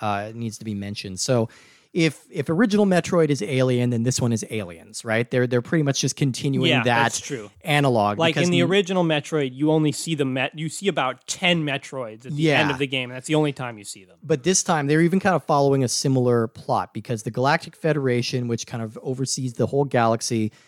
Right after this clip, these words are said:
Speaker 1: they have sent a team to S R three eighty-eight, which is the asteroid colony where the Metroids are from.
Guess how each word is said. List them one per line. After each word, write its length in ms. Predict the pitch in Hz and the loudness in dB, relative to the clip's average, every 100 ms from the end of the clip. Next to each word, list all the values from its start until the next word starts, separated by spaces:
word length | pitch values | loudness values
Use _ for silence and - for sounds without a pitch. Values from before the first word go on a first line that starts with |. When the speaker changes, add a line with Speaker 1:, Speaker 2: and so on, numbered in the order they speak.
| _ _ | _ _
Speaker 1:
they 280 | - 143 156 | 0 2 4
have 140 | 147 135 | 2 0
sent 280 | - 147 | 0 0
a 60 | 143 | 0
team 420 | - 196 190 143 | -2 2 4 4
to 180 | 143 147 | 0 -2
S 180 | 135 - | -2 2
R 160 | 139 | 2
three 300 | 139 156 147 | 0 0 2
eighty-eight, 540 | 143 143 123 90 92 208 | 2 2 -2 -4 -8 -10
which 240 | 117 - | -10 -8
is 160 | 113 107 | -10 -8
the 240 | 110 110 - | -8 -8 -2
asteroid 760 | 117 113 - 127 120 117 110 | -2 -2 -6 -2 0 0 -2
colony 540 | - 120 113 110 110 | -2 2 2 2 0
where 320 | 107 107 104 104 | 0 0 0 -2
the 80 | 107 | -2
Metroids 540 | 107 107 - 104 101 | -4 -6 -10 -12 -12
are 80 | 92 | -18
from. 560 | - - 135 90 78 | -14 -2 0 0 -4